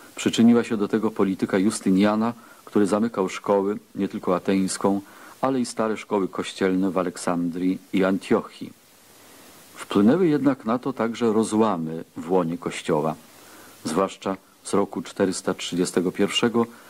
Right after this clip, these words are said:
i czterysta pięćdziesiątego pierwszego, odpadnięcie nestorianizmu i monofizytyzmu i oddzielenie się od Kościoła prowincji Syrii i Egiptu,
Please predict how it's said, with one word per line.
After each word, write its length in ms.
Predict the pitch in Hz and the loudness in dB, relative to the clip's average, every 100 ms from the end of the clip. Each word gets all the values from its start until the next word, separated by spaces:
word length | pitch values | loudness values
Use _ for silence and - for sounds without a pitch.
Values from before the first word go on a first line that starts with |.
| - - - | -20 -4 0
i 120 | 110 | 2
czterysta 600 | - - 117 107 - 110 | 0 0 0 -2 -4 -4
pięćdziesiątego 800 | - 107 95 - 107 98 123 92 | -2 -2 0 0 0 2 0 0
pierwszego, 600 | - 82 - 87 73 80 - - - - - - | -2 -4 -2 -2 -2 -8 -12 -20 -20 -20 -20 -10
odpadnięcie 840 | - - - 101 98 117 120 - 113 | -4 -2 0 -2 0 0 0 0 0
nestorianizmu 1200 | 92 113 - - 98 92 90 104 135 131 139 143 - | 2 0 0 -2 0 0 2 2 2 4 4 4 4
i 80 | - | 4
monofizytyzmu 1200 | 110 101 120 117 - 101 107 - 123 - 85 71 - - - - - - - | 6 4 4 2 -2 -6 -6 0 0 0 -4 -4 -10 -20 -20 -20 -20 -20 -2
i 140 | 110 107 | 2 4
oddzielenie 640 | 113 90 110 104 117 101 | 2 0 -2 0 0 0
się 120 | - | -2
od 120 | 90 - | -4 -2
Kościoła 500 | 95 - 139 120 92 - - - - | -4 0 2 2 0 -8 -20 -20 -8
prowincji 500 | - 104 117 113 - | -2 0 0 -2 -4
Syrii 560 | 95 - 147 135 135 131 | -4 0 2 4 4 6
i 100 | 113 | 4
Egiptu, 600 | 110 123 127 - - - | 4 2 -4 -6 -4 -4